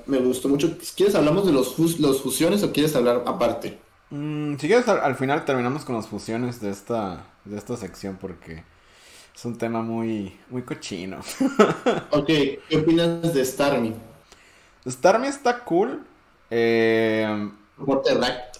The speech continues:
Speaker 1: Rapid Strike, ¿no? Se podría decir.
Speaker 2: es, es, es Rapid Strike. Siento que a mí me gustaría de ver qué manera lo puedo meter en Rapid Box, porque,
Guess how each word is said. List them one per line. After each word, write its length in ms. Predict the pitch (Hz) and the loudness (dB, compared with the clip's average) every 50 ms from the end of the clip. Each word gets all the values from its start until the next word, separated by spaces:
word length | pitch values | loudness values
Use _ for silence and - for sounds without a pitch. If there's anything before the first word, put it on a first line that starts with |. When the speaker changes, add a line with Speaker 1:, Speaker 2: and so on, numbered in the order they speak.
| - | -12
Speaker 1:
Rapid 220 | - - - 123 - | -10 -8 -8 -8 -8
Strike, 340 | - - - 113 104 98 113 | -6 -4 -2 -2 -2 -2 -2
¿no? 160 | 120 135 147 | -2 -2 -2
Se 120 | 147 - - | -4 -6 -6
podría 240 | 117 110 113 113 | -4 -2 0 2
decir. 260 | 113 117 117 123 - - | 2 2 2 0 0 0
Speaker 2:
es, 340 | 127 135 135 131 - - - | 0 0 0 -2 -6 -4 -4
es, 200 | 135 135 131 123 | -4 -4 -4 -6
es 60 | 113 | -6
Rapid 400 | 107 110 117 123 127 - 180 170 | 0 4 4 4 4 2 -4 -6
Strike. 460 | - - - 202 196 214 233 240 - - - - _ _ _ _ - | -6 -6 -2 -2 0 0 0 -4 -6 -14 -20 -20 _ _ _ _ -18
Siento 640 | - - - 127 127 127 123 123 147 143 139 143 | -16 -6 -4 -4 -4 -4 -2 -2 -4 -4 -4 -4
que 1000 | - 131 127 120 113 110 107 107 104 101 101 101 98 98 95 95 92 85 - - _ _ _ _ _ _ _ - - | -2 0 0 2 2 0 0 -2 -2 -2 -2 -2 -2 -2 -2 -4 -6 -8 -12 -16 _ _ _ _ _ _ _ -2 2
a 100 | 117 127 | 2 4
mí 100 | 139 160 | 4 4
me 100 | 202 214 | 4 6
gustaría 520 | 202 175 - - - 120 113 117 123 139 151 | 4 4 4 4 2 2 4 6 4 6 6
de 100 | 160 147 131 | 4 4 4
ver 200 | 131 139 139 139 | 2 0 -2 -2
qué 100 | 143 139 | -4 -2
manera 300 | 139 139 139 135 135 139 | -2 -2 -2 0 0 0
lo 180 | 135 120 95 - | 0 0 -2 -2
puedo 160 | 117 120 123 | -4 -4 -2
meter 300 | 117 101 - - 107 117 | -4 -6 -6 -6 -6 -6
en 140 | 120 117 98 | -4 -6 -4
Rapid 380 | - 98 98 98 - 143 139 139 | -2 0 -2 0 -2 -6 -8 -6
Box, 480 | 165 185 202 196 - - - - - - _ - | -6 -6 -6 -6 -12 -18 -20 -20 -20 -20 _ -8
porque, 800 | 98 101 98 95 - - - 98 98 98 95 98 95 95 92 | -6 -6 -6 -6 -8 -10 -6 -4 -2 -2 -2 -2 -4 -4 -8